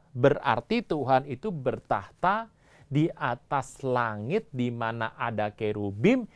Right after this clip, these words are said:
yang isinya adalah puji-pujian dari orang-orang yang menyembah Dia. Luar biasa sekali ya Bapak Ibu ya. Teruskan. Yuk. Dari sini kita bisa lihat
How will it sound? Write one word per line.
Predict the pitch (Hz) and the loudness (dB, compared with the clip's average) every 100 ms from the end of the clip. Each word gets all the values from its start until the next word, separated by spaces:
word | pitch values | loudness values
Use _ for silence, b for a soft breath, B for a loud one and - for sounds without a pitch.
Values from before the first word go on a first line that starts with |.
| b | b
yang | 151 143 143 | 2 2 2
isinya | 151 - 131 127 180 | -8 -6 -6 -4 -6
adalah | 143 117 143 | -6 -4 -4
puji-pujian | 147 151 107 135 151 113 113 165 151 | -2 -6 -4 -4 -2 -4 2 2 2
dari | 120 131 | -4 -4
orang-orang | 123 117 123 117 127 127 | -4 -6 -6 -4 -4 -4
yang | 107 | -6
menyembah | 107 104 98 | -6 -6 -8
Dia. | 98 95 78 _ _ _ _ _ _ | -8 -10 -14 _ _ _ _ _ _
Luar | 113 98 | -6 -4
biasa | 95 90 98 | -4 -6 -6
sekali | - 101 101 92 | -4 -2 -2 -4
ya | 95 | -6
Bapak | 98 101 98 | -6 -4 -4
Ibu | 104 98 | -6 -8
ya. | 92 - _ _ | -10 -14 _ _
Teruskan. | 110 104 - 87 - - _ 113 | -4 -4 -2 -4 -6 -20 _ 0
Yuk. | 98 - _ _ _ _ _ _ _ _ _ b b b b b | 0 -2 _ _ _ _ _ _ _ _ _ b b b b b
Dari | 135 190 214 220 | 6 8 8 6
sini | - 269 277 | 2 2 2
kita | 226 220 226 | 0 2 4
bisa | 180 196 | 4 0
lihat | 185 220 156 123 | 0 4 4 4